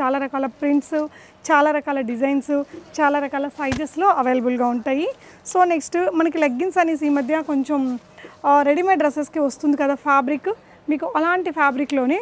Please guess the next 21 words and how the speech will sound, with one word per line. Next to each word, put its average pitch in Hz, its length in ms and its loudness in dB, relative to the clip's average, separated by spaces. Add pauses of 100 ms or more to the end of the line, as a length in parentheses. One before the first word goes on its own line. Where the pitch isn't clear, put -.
(140)
ఇది 269 120 0 (200)
ప్రింటెడ్ 294 380 0
స్టైల్ 269 320 0
వచ్చిందండి. 247 460 -2 (440)
ఇది 262 140 0
కూడా 339 200 4
మీకు 285 140 -2 (180)
యాంకిల్ 302 320 -2
లెంత్ 262 240 -2
వస్తుంది. 262 360 -2 (420)
ఇందులో 359 260 4
మీకు 349 240 -2
number 294 280 0
of - 60 -12 (100)
prints 294 340 2
ఉన్నాయండి. 254 360 0 (360)
చాలా 294 280 2
బ్యూటిఫుల్గా 277 520 0
ఉంది 294 140 4 (120)
and 269 180 4
very 294 140 2